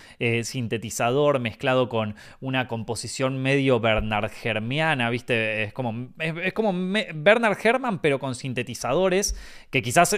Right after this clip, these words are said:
eso era por falta de presupuesto o por lo que sea, pero suena bastante bien, te lo digo. O sea, me hace acordar a, un poco a la banda sonora de Under the Silver Lake, que también hace eso, ¿viste? Como Bernard Herrmann con sintetizadores. El tipo lo logra bien. Ahora,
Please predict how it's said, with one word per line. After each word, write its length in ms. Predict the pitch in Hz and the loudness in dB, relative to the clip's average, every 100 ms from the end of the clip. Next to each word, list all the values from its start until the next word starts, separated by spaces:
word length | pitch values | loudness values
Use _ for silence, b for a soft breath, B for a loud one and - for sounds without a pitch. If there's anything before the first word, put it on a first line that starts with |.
| - | -2
eso 240 | 143 151 | 0 2
era 140 | 131 | 0
por 140 | 113 110 | 0 0
falta 260 | 143 127 | 0 2
de 80 | 120 | 0
presupuesto 540 | 110 110 110 151 131 120 | 0 -4 -2 -2 -2 -2
o 20 | |
por 100 | 107 | -2
lo 140 | 107 | -4
que 100 | 110 | -4
sea, 240 | - 196 - | 0 2 2
pero 160 | 120 | -2
suena 240 | - - 240 | -4 -4 -4
bastante 580 | 135 - 214 226 - | -6 -4 -6 -6 -12
bien, 280 | 139 196 147 | -8 -6 -6
te 100 | 120 | -6
lo 140 | 117 117 | -4 -4
digo. 180 | 110 | -4
O 40 | 104 | -4
sea, 140 | 160 | -4
me 100 | 151 | -2
hace 120 | 175 | 0
acordar 320 | 196 139 165 180 | 2 2 4 6
a, 200 | 139 131 | 4 2
un 120 | 131 | -4
poco 160 | 175 | 0
a 20 | 160 | 2
la 60 | |
banda 240 | 131 156 156 | 2 2 -2
sonora 340 | 123 143 156 | -2 0 2
de 120 | 123 | 2
Under 240 | 110 107 110 | 0 -2 -4
the 100 | 107 | -4
Silver 320 | 139 135 120 | -4 -2 -2
Lake, 320 | 123 170 - | 0 -2 -4
que 100 | 123 | -12
también 360 | 95 104 131 151 | -12 -6 -4 -4
hace 400 | 127 107 117 127 | -6 -6 -2 -4
eso, 220 | 143 131 | -2 -6
¿viste? 240 | 113 139 | -4 -6
Como 260 | 107 98 98 B B | -6 -8 -10 B B
Bernard 340 | 120 131 120 101 | 2 4 4 0
Herrmann 300 | 131 127 123 | 0 0 -4
con 160 | 104 | -6
sintetizadores. 800 | 95 107 101 92 - 107 156 160 B B B B _ - | -8 -6 -8 -8 -8 -4 -2 -4 B B B B _ -10
El 180 | 165 170 | -8 -6
tipo 240 | 254 190 | -4 -2
lo 80 | 156 | 0
logra 260 | 185 165 | 0 0
bien. 360 | 139 160 131 - | 0 0 -2 -8
Ahora, 400 | - 151 160 117 | -2 2 2 0